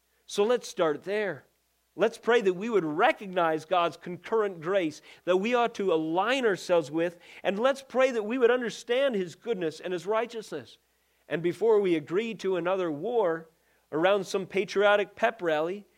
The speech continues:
before we decide that we are the good guys arbitrarily the next time, and it could be tomorrow at the rate things are going, let's ask the question of the Word of God could it be that our cause is not just because we care nothing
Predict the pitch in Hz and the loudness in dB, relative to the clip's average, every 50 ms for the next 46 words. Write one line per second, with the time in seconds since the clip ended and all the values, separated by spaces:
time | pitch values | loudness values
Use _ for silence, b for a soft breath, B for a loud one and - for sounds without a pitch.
0 | b b b b b - 185 180 - 220 240 240 240 240 240 190 190 196 180 - | b b b b b -8 -8 -4 0 0 0 2 0 0 -2 -2 -4 -4 -4 -4
1 | 233 240 247 240 214 190 196 175 196 208 240 240 240 220 196 185 165 180 247 202 | -2 0 0 0 0 -2 -4 -4 -4 -4 -2 -2 -2 -2 -4 -6 -6 -6 -8 -8
2 | 175 151 170 170 175 180 202 202 - - - 185 196 208 185 196 175 - - 202 | -2 0 2 4 4 4 2 -2 -4 -6 -2 -2 -2 0 0 -4 -6 -6 -4 -2
3 | 220 233 233 240 233 233 190 208 208 220 254 269 - - - - 160 143 143 160 | 0 0 0 0 -2 -2 -2 -2 -2 -2 -4 -4 -6 -12 -10 -6 -6 -4 -4 -4
4 | 190 208 b b b b b - 196 208 185 - 262 233 185 214 220 - - 196 | -6 -10 b b b b b -2 0 0 -2 -2 -6 -6 -4 -6 -6 -6 -6 -6
5 | 180 180 180 196 233 269 285 269 202 175 165 156 - 165 151 151 156 165 160 - | -4 -2 0 2 4 4 4 4 4 2 2 0 -2 -2 -2 0 0 0 -2 -4
6 | 180 175 175 143 151 156 147 127 143 151 160 190 226 247 247 b b b b b | -6 -6 -4 -4 -6 -6 -6 -4 -2 -2 -2 -4 -6 -8 -14 b b b b b
7 | 156 196 220 - - 202 220 233 240 - - 220 - - 208 220 208 - - 233 | 0 0 0 0 0 0 0 0 -2 -6 -10 -12 -4 -2 -2 -2 -2 -4 -6 -6
8 | 233 214 175 160 156 151 165 208 220 233 226 202 185 208 180 156 135 120 110 - | -4 -4 -4 -4 -4 -2 0 0 0 0 -2 -2 0 2 2 2 0 -4 -8 -12
9 | b b b b b b b - - 285 285 285 214 185 143 190 208 226 247 269 | b b b b b b b -2 -2 0 0 0 -4 -6 -6 -4 -4 -2 -2 -2
10 | 285 269 b b b b - 196 202 208 190 - - - 233 226 226 233 240 202 | -4 -6 b b b b 2 4 4 4 0 -2 -2 0 2 2 4 2 2 0
11 | 208 254 202 165 190 233 277 294 269 196 170 131 147 139 143 165 180 - - b | -2 -4 -4 -4 0 2 2 2 2 0 -4 -4 -2 -2 -2 -2 -4 -8 -16 b
12 | b b b b 170 170 - 214 190 165 185 208 180 - - - 220 226 196 190 | b b b b -10 -4 -2 -2 -2 -2 -4 -8 -8 -10 -6 -4 -4 -2 -2 -4
13 | 185 190 226 254 254 254 - 156 156 156 165 | -4 -2 0 -2 -2 -2 -6 -6 -6 -8 -10